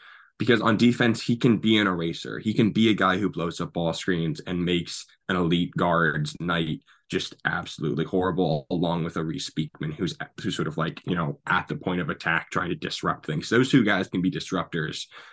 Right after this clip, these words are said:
both at the point of attack and on the back end. Um, as, you know,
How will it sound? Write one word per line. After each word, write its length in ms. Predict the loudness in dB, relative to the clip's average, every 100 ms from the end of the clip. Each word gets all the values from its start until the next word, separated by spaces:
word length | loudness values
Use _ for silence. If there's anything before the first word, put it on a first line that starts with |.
| _
both 340 | 0 0 -4 -4
at 140 | -2 0
the 80 |
point 160 | 2 2
of 60 | 2
attack 340 | 2 0 -2 -4
and 120 | -2
on 80 | -2
the 80 | -2
back 320 | -2 -4 -6
end. 300 | -8 -10 -20 -20 -20 _ 2
Um, 500 | 4 4 4 2 0
as, 240 | -4 -4 -6
you 80 | -4
know, 200 | -4